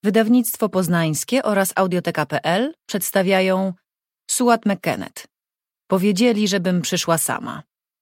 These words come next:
Za linią dżihadu. Tłumaczenie Mateusz Gądek. Czyta Magda Karel. Moim dziadkom, rodzicom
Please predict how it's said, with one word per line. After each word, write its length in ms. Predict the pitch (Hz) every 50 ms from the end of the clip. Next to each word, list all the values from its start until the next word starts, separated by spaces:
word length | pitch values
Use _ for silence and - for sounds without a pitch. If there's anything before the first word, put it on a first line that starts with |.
| _ _ _ _ -
Za 200 | 180 170 208 202
linią 400 | 196 202 190 190 180 180 175 170
dżihadu. 520 | 165 170 - - 113 113 104 90 78 151 - _ _ _ _ _ _ _ _ _ _ _ _ -
Tłumaczenie 640 | - 170 175 165 160 151 - 208 208 208 202 196 180 - _ _ _ _ -
Mateusz 360 | 190 208 - 262 254 233 196
Gądek. 540 | 180 185 160 147 143 - - - - - - _ _ _ _ _ _ _ _ -
Czyta 380 | - 254 226 - 208 196 190 180 _ _ _ _ _ _ -
Magda 340 | 233 262 254 220 196 202 180
Karel. 400 | - 151 110 107 104 87 - - - _ _ _ _ _ _ _ _ _ _ _ _ _ _ _ _ _ _ _ _ _ _ _ _ _ _ _ _ _ _ _ _ _ _ _ _ _ _ _ _ _ _ _ _ _ _ _ _ -
Moim 320 | 180 180 175 170 160 156
dziadkom, 580 | 156 180 170 165 - - 220 233 262 294 311 311 _ _ _ - -
rodzicom 720 | 220 247 247 180 185 170 - - 160 156 151 170 190